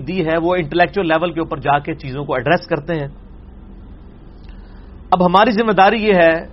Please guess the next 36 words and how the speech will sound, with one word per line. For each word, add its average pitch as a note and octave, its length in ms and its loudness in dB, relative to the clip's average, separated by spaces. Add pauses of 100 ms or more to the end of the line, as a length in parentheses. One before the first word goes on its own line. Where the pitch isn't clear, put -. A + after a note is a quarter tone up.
(200)
جو C#3 220 -2
لوگ F3+ 180 2 (380)
کم E3+ 180 -2
از F3 140 -2
کم F3+ 320 -4
یعنی E3 200 -2
ایک D#3 200 -2
ڈرائیونگ E3+ 380 2
سیٹ G#3 320 -2
پہ G3 80 0
بیٹھے D#3 320 0
ہوئے C#3+ 140 -2
ہیں، C3+ 220 -6
جو C3+ 180 -6
لوگوں D3+ 280 0
کو D#3 200 -2
دین D3 320 -6
سکھا D#3+ 380 2
رہے G2 260 -6
ہیں، E2 240 -18 (1300)
کہ G3+ 80 4 (140)
وہ D4 240 4
کافروں C4 540 4
کے B3+ 120 -2
اعتراضات F#3+ 840 4
کے G#3 200 2 (120)
علمی G#3+ 300 -2
جوابات C3 640 2
دیں۔ G#2 220 -14 (1600)
جذباتی G#3+ 800 2 (240)
ایموشنل A#3+ 540 2
ڈاکٹرائن G3 580 2
نہیں B3+ 140 -2
ہونی G3+ 200 4
چاہیے، G3 340 2
بلکہ G3+ 640 0